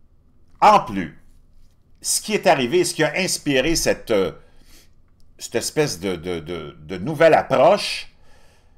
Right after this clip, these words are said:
du gouvernement travailliste dans lequel il n'y a aucun travailleur, <laughs> mais d'extrême gauche, complètement cinglé, la misogynie extrême sera traitée comme du terrorisme dans le cadre de la nouvelle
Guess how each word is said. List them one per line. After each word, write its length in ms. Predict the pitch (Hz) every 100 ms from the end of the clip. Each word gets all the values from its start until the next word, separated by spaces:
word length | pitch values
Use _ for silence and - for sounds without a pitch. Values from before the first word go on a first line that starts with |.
| - _ - _
du 160 | - 95
gouvernement 720 | 113 143 135 127 135 135 95 - _ -
travailliste 840 | - 156 131 117 139 117 - 80
dans 100 | 101
lequel 240 | 92 120 110
il 40 |
n'y 60 | 95
a 40 |
aucun 340 | 131 170 165
travailleur, 1000 | 156 139 117 110 117 175 214 214 151 - - - -
<laughs> 1400 | - - - - - - - _ - - _ _ _ _
mais 140 | 92 95
d'extrême 880 | 139 143 - - 127 127 104 87 90
gauche, 560 | 156 147 180 170 - -
complètement 540 | 156 135 - 131 143
cinglé, 920 | - - 180 180 107 117 160 208 202 - - - - _ - _ _ - - - - - -
la 120 | 92
misogynie 520 | 127 160 147 113 131 147
extrême 400 | 120 - 147 156
sera 240 | - 202
traitée 320 | - 95 139
comme 160 | 113 85
du 100 | -
terrorisme 560 | 147 113 90 117 -
dans 140 | 85 78
le 60 |
cadre 240 | 73 107 101
de 60 |
la 120 | 76 76
nouvelle 420 | 113 107 117